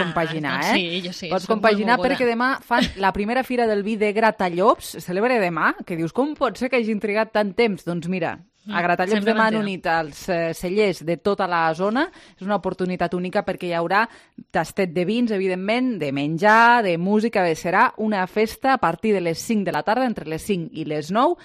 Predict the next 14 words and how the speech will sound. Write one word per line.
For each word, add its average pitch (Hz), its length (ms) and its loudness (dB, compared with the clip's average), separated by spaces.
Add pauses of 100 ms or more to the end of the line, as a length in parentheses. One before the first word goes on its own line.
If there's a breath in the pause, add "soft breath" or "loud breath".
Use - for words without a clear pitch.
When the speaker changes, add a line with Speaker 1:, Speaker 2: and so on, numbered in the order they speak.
(200 loud breath)
Speaker 1:
a 170 80 -2
l'església 170 600 0
de 147 100 -8
Gratallops, 143 560 -8
a 131 40 -8
més, 120 220 -10
eh? 240 180 2
O 190 60 -2
sigui, 160 260 -6
a 139 60 -4
la 151 80 -6
plaça 175 240 -2
de 165 80 0
l'església. 139 640 -6